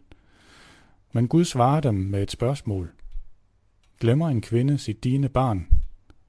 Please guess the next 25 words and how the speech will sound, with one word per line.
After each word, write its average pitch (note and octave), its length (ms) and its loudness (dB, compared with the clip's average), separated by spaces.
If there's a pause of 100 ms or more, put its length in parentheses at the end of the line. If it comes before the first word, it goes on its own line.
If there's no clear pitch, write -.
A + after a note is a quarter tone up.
(160)
Glemmer C#3 340 4
en G#2 160 -2
mor A#2+ 260 2
det A#2 240 -2
barn, A#2 280 2
hun - 180 -2
fødte?" C#3 360 6 (280)
spørger G2+ 300 -4
han. F2 200 -8 (1200)
Og - 100 -6
så A#2+ 120 2
er B2+ 60 4
det A2+ 80 2
jo G2+ 100 2
underforstået, G#2+ 720 0 (500)
at - 260 -8
det B2+ 120 4
vil A2+ 160 -2
være F#2+ 160 -4
ret G#2+ 180 -2
utænkeligt, G#2 640 -8 (540)
men F#2+ 180 -6
det F#2+ 120 -6
kan B2 200 -4
ske. - 360 -10